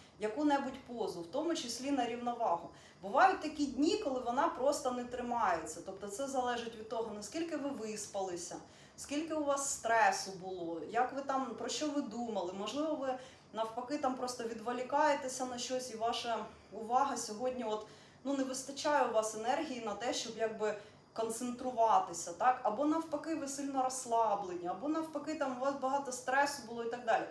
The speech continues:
Просто забийте і робіть. От просто уважно, уважно робіть, виконуйте інструкції, пробуйте декілька разів.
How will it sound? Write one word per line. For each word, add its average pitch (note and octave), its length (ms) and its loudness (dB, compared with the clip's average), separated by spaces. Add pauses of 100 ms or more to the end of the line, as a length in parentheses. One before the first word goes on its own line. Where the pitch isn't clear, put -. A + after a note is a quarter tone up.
(340)
Просто C#4 340 2 (440)
забийте A3+ 720 2 (260)
і C4 100 -2
робіть. G#3 500 -2 (280)
От G#3+ 200 -4
просто D4+ 420 2 (100)
уважно, A#3+ 640 6 (100)
уважно G3+ 520 4
робіть, G#3 480 -2 (380)
виконуйте C4+ 560 2
інструкції, C#4+ 720 -4
пробуйте C#4+ 560 2
декілька A#3+ 480 0
разів. F#3+ 380 -2